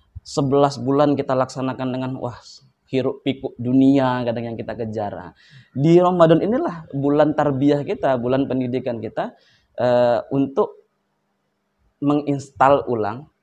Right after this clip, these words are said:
ya, menginstal ulang. Dan nanti ketika kita setelah menginstal ulang, otomatis kita akan menginput kembali kan,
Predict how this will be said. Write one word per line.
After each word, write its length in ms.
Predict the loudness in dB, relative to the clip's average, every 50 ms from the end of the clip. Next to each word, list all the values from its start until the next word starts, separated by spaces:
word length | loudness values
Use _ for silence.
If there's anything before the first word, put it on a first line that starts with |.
| _ _ _ _ _ _
ya, 240 | -20 -20 -20 -18 -14 -12
menginstal 500 | -10 -8 -8 -8 -8 -8 -6 -6 -6 -6
ulang. 360 | -6 -6 -4 -4 -4 -6 -8 -16 _ -20 _ _
Dan 240 | -2 -2 0 0 0
nanti 240 | -2 -4 -4 -6 -8 -8 _ -12
ketika 340 | -10 -10 -8 -6 -6 -6 -6
kita 160 | -6 -8 -8
setelah 240 | -8 -8 -8 -8 -10 -12 -12 -8
menginstal 420 | -6 -4 -4 -4 -4 -4 -4 -4
ulang, 220 | -2 -4 -4 -4 -6
otomatis 320 | -6 -6 -6 -6 -6 -6
kita 240 | -8 -6 -4 -4 -4
akan 220 | -2 -4 -8 -8 -10 -18 _ _ _ _ -4
menginput 800 | -2 0 2 2 2 4 2 2 2 0 -2 -4 -6 -6 -6 -4
kembali 440 | 0 2 4 4 4 4 2 0 -2 -6
kan, 140 | -8 -10